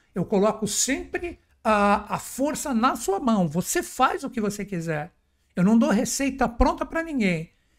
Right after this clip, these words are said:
Eu gosto de fazer com que a gente aprenda a pescar e não fique esperando sempre o peixe pronto. Esta é a grande virada pra mim da energia da velha era pra nova era que está chegando. Então vamos entender essa parte do tempo.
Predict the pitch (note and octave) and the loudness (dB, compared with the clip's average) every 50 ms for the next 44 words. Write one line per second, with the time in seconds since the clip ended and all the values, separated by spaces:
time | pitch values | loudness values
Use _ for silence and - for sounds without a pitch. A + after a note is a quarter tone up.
0 | _ _ - G3+ F3 D3+ D#3+ B3 C4+ B3+ B3+ A3+ F#3 F#3+ - A3+ F#3 E3+ D3+ E3 | _ _ 0 2 4 4 4 2 2 0 -4 -6 -6 -4 -2 -2 -2 -2 0 2
1 | A3 B3 C4 C4 - A3 G#3 G3+ - A3+ G#3 F3+ - A3 A#3+ A#3+ A#3 - C4 A#3+ | 2 2 2 0 -2 -4 -2 -2 -2 -2 -2 -2 -2 -4 -6 -6 -4 -2 -2 -2
2 | A3+ A#3 - - C4 C#4+ E4 F4+ D4+ C4+ - - A3 F#3 - - - F3 D#3 D3 | -2 -4 -4 -2 -2 -2 -2 -2 -4 -4 -2 -2 -2 -2 -2 -4 -4 -2 -2 -2
3 | D3 D#3+ F#3 A#3 D#4 - - - C#4 C#4 C#4 C4 - - - B3 G#3+ G#3+ A3+ A3+ | -2 -2 -2 -2 -4 -6 -8 -10 -10 -8 -10 -10 -10 -8 -8 -6 -4 -2 -2 0
4 | G3+ G3 - - - - - G3+ A#3+ C4 A#3 A#3 A3+ G3 E3+ - - F3 E3 - | -2 -2 -4 -6 -8 -6 -4 -2 -2 -2 -2 -4 -4 -6 -4 -4 -6 -6 -6 -8
5 | - - - - D#3 C#3+ C#3+ C3+ - - D3 - - - - - _ _ - E3 | -10 -12 -12 -10 -8 -8 -8 -10 -12 -16 -20 -20 -20 -20 -20 -20 _ _ -2 -2
6 | E3+ F#3 F3 - - F3 E3 D#3 C#3+ D3 E3+ G#3+ B3 B3+ A#3+ G#3+ G#3 G#3 F3+ F3 | 0 0 -2 -4 -4 -4 -4 -2 -2 -2 -2 -2 -2 -2 -2 -4 -2 -2 -2 0
7 | F3+ F3+ F3+ F3+ F3+ - F3+ E3 E3 E3+ F3 G#3 A#3+ - - _ _ _ _ _ | 0 -2 -2 -4 -6 -6 -6 -6 -4 -4 -6 -6 -8 -10 -14 _ _ _ _ _
8 | _ _ _ E3+ E3 F3+ F3 F3 G3 G#3 G3 G3 G3 F3+ D#3+ D3 C3 - - F#3+ | _ _ _ -2 0 2 2 4 4 4 4 4 4 4 2 0 -2 -4 -4 -4
9 | C4 E4 D4 G#3+ F3 F3+ D#3+ D#3+ F3 E3 E3 D#3+ D#3 D3+ D#3 D#3 D#3+ E3+ F#3 F#3+ | -4 -2 -2 -2 -4 -4 -4 -2 -4 -4 -2 -4 -4 -4 -4 -4 -2 -2 -4 -6
10 | - - G#3 G#3+ G3 F#3 F#3+ F#3 F#3 F#3+ F#3 E3 D#3+ E3 E3 E3+ - - D#3 - | -6 -6 -6 -4 -4 -2 -2 -2 -2 -2 -2 -2 -2 -2 -2 -4 -4 -8 -10 -10
11 | - D#3+ D3+ - - E3 D3 C#3 D3 C#3 C3 B2+ C3 D3+ D3+ - B3+ A#3+ F4 F4+ | -8 -8 -8 -8 -8 -10 -8 -6 -6 -6 -6 -6 -6 -4 -2 -2 0 0 -2 -4
12 | F4+ D#4+ A#3 D4+ D#4+ C#4 C4 B3+ A3+ G3+ B3 B3+ A#3+ A#3+ - - - _ _ - | -4 -6 -6 -6 -6 -6 -4 -2 0 2 2 2 0 -2 -6 -14 -20 _ _ -6
13 | C4+ - - - - _ - A3+ A3 A3+ - A3 F3 F3 - _ _ - G3 G3+ | -4 -4 -4 -6 -2 _ 0 0 0 0 -4 -6 -8 -8 -8 _ _ -4 -2 -2
14 | F#3 - | -2 -4